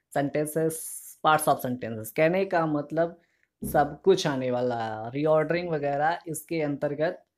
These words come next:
सब कुछ आएगा। ग्रामर में कोई डिक्रीज नहीं हुआ है। अब थोड़ा आगे देख लेते हैं, ये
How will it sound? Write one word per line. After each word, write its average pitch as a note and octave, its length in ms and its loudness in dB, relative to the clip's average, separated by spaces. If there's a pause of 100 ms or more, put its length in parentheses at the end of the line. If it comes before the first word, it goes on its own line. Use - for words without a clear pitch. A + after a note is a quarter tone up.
(200)
सब E3+ 260 -2
कुछ E3 220 0
आएगा। C3 280 0
ग्रामर D#3+ 440 0
में E3+ 320 -2
कोई F3 200 2
डिक्रीज D#3+ 460 -2
नहीं C3 320 -2
हुआ G#2+ 240 -10
है। G#2 160 -16 (2000)
अब D#3 240 -4 (160)
थोड़ा E3 240 6
आगे D#3+ 200 2
देख D3+ 180 2
लेते C#3+ 280 0
हैं, F3 200 -2 (3250)
ये D#3 440 -2